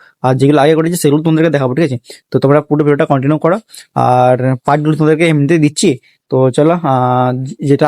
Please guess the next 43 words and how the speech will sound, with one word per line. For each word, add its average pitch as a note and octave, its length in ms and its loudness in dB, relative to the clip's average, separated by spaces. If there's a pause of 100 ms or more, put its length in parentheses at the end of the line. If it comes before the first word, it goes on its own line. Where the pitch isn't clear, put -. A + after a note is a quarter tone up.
আগের C#3+ 220 0
ভিডিওটাই D3+ 400 2
করেছিলাম F#3 400 0
না, D3+ 40 0 (200)
এই B2+ 60 0 (120)
সাতটার C#3 320 -4
সময় D3+ 220 0
যে D3+ 60 4 (120)
যখন D3+ 160 -2 (100)
ভিডিওটা C#3+ 260 0
হয়েছিল, D3+ 240 0 (500)
ওই C#3 100 2
ভিডিওটাই, D3+ 380 2 (120)
আহ, - 380 -8
সেরকম E3+ 320 -2 (140)
কোয়ালিটি F3 280 2 (100)
আসেনি, D#3+ 280 0 (120)
তো C#3+ 60 2 (240)
তার D3+ 160 0
ভাবছি D3+ 300 -4
যে E3 140 2
ওখানে D#3 200 0 (140)
কিছু E3 180 0
কিছু F3 120 0 (140)
পার্ট D#3 160 0 (100)
যেগুলোর D3 320 2
কোয়ালিটি D3 280 0
একদম C#3+ 320 -2
আসেনি, D3 260 -4 (480)
ভাবছি C3+ 240 -2
এখন D3 280 0
করে D#3 180 2
নেবো। C3 160 2 (580)
তো B2 60 0 (880)
খুব E3+ 100 0 (100)
সকাল D3+ 220 0
সকাল E3 160 0
উঠেছিল, D3+ 300 -2
তখন D3+ 220 -4
কুয়াশা D3+ 240 0
দিচ্ছিল, D3 280 0
তো, - 40 0 (460)
তো C#3 60 0